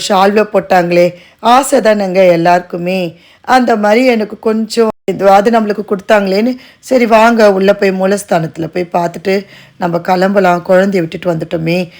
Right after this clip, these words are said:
அப்படின்னு சொல்லிட்டு நாங்க வந்துட்டோம். வெளியில வந்துட்டு, அவரு, அந்த ஐயரே வந்து என்ன பண்ணாரு, "உள்ள வாங்கண்ணா, மூலஸ்தானத்துல வந்து, கருவறையில வந்து சாமியை தரிசனம் பண்ணிட்டு அப்புறம் போங்க" அப்படின்னு சொல்லிட்டு சொல்லவே, நாங்க உள்ள எப்-, நம்ம போய் பார்க்க தான் போறோம்.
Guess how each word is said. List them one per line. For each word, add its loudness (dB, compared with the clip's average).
அப்படின்னு 0
சொல்லிட்டு -2
நாங்க 0
வந்துட்டோம். 0
வெளியில 0
வந்துட்டு, -2
அவரு, 2
அந்த 2
ஐயரே 4
வந்து -2
என்ன -4
பண்ணாரு, -2
"உள்ள -2
வாங்கண்ணா, -4
மூலஸ்தானத்துல -6
வந்து, -6
கருவறையில 0
வந்து -4
சாமியை 2
தரிசனம் -2
பண்ணிட்டு -2
அப்புறம் -2
போங்க" -4
அப்படின்னு -6
சொல்லிட்டு -6
சொல்லவே, 0
நாங்க 0
உள்ள 0
எப்-, -10
நம்ம -8
போய் 0
பார்க்க 2
தான் 2
போறோம். 0